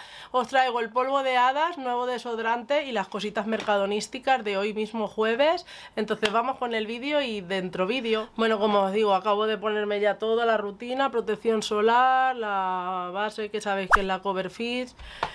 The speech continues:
que la estoy mezclando con esta para terminar de Sophie Skin, que es muy clarita la B B Cream, y así se me adapta un poquito mejor el tono para ir terminando la Cover Fix.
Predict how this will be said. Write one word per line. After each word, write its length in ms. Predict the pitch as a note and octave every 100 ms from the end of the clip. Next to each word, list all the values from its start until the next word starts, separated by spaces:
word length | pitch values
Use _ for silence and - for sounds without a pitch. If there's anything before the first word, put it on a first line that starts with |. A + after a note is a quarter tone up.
| - -
que 100 | A#3
la 80 | A3
estoy 220 | G#3+ A3+
mezclando 500 | A3+ A3+ A3 A3 G3+
con 140 | G#3+
esta 260 | G#3+ G#3 A3+
para 140 | G#3
terminar 680 | G3+ G3+ G3+ G3+ G#3 G3+ G3+
de 200 | G3 G3
Sophie 360 | G#3+ G3 G#3 F#3+
Skin, 640 | - G#3+ G#3 G#3 G3 F#3
que 140 | -
es 80 | F#3+
muy 140 | G3+
clarita 500 | G3+ G#3 G#3 A3 G3+
la 100 | G#3
B 80 | G3+
B 220 | G3+ G3+
Cream, 320 | G3+ G#3+ A#3 A#3
y 60 |
así 280 | F#3+ G#3+ G#3+
se 160 | G#3 G#3
me 100 | G3
adapta 380 | F#3+ F#3 F#3
un 80 | F#3+
poquito 320 | F#3 G3 G3
mejor 300 | F#3+ F#3 F#3+
el 160 | F#3 E3+
tono 260 | F#3+ G#3 A3
para 140 | G#3
ir 100 | F#3
terminando 540 | F#3 F#3 F3+ F3+ F3+
la 160 | E3+ E3
Cover 260 | E3+ D#3+ E3
Fix. 420 | A3 B3 D#4+